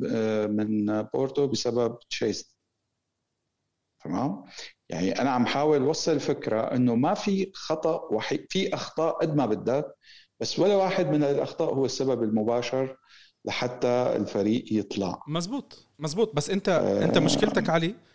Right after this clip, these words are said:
Speaker 2: لو
Speaker 1: يعني
Speaker 2: ت-،
Speaker 1: هلأ
Speaker 2: لو
Speaker 1: نحن
Speaker 2: تحاشيت
Speaker 1: ليش ما
Speaker 2: غلطة
Speaker 1: بنسأل؟
Speaker 2: واحدة.
Speaker 1: نحن، نحن يعني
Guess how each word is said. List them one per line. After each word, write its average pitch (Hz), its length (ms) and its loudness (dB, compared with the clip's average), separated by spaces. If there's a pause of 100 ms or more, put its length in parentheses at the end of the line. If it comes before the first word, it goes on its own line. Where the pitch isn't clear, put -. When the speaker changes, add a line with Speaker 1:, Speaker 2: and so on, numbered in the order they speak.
(360)
Speaker 2:
لو 143 120 4
Speaker 1:
يعني 135 120 6
Speaker 2:
ت-، 127 40 4
Speaker 1:
هلأ 151 200 4
Speaker 2:
لو 151 100 10
Speaker 1:
نحن 156 100 6
Speaker 2:
تحاشيت 165 220 10
Speaker 1:
ليش 196 140 8
ما 196 80 10
Speaker 2:
غلطة 180 180 8
Speaker 1:
بنسأل؟ 165 280 4
Speaker 2:
واحدة. - 180 -2
Speaker 1:
نحن، 147 480 0 (240)
نحن 139 180 0
يعني 120 520 2